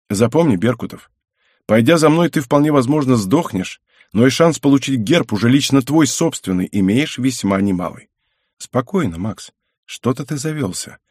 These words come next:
Откинься обратно в кресло, расслабься. А мужик-то, я смотрю, в шоке, хотя и старается этого не показать». Свой жизненный план я составил в двенадцать, и он, повёл я рукой из стороны в сторону,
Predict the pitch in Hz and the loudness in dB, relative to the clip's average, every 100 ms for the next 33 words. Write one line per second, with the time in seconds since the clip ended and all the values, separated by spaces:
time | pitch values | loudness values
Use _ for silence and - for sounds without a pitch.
0 | _ _ _ _ 110 - 208 - 104 104 | _ _ _ _ -8 0 0 0 -2 -2
1 | 95 - - 104 143 - 104 87 - 92 | -4 -12 -6 -6 -6 -6 -6 -6 -6 -2
2 | 123 - 156 - _ _ _ _ _ _ | -2 -2 -10 -10 _ _ _ _ _ _
3 | _ 90 110 90 98 - 147 117 117 135 | _ -4 -4 -2 -6 -4 -4 -4 -4 -6
4 | 139 139 117 - 135 - 131 123 _ _ | -6 -6 -6 -6 -4 -4 -8 -10 _ _
5 | _ _ _ 92 98 117 120 139 117 120 | _ _ _ -6 -2 -2 -2 -4 -4 -4
6 | - 107 104 98 95 101 107 110 110 92 | -8 -6 -8 -6 -4 -4 -6 -6 -6 -6
7 | - - _ _ _ _ _ _ _ _ | -16 -18 _ _ _ _ _ _ _ _
8 | _ _ _ - 127 170 147 160 156 151 | _ _ _ -2 0 2 0 -2 0 -2
9 | 131 180 160 139 135 120 156 147 113 87 | 0 0 0 0 -2 -2 -2 0 -2 0
10 | 127 120 92 - - - _ _ _ 117 | 2 2 -2 -8 -18 -20 _ _ _ 2
11 | 117 175 165 - _ _ - 120 117 101 | 6 6 2 -4 _ _ -2 2 2 2
12 | 104 101 110 107 92 - 101 104 95 - | 2 2 0 -2 -4 -6 -4 -2 -4 -6
13 | 92 82 - | -8 -8 -18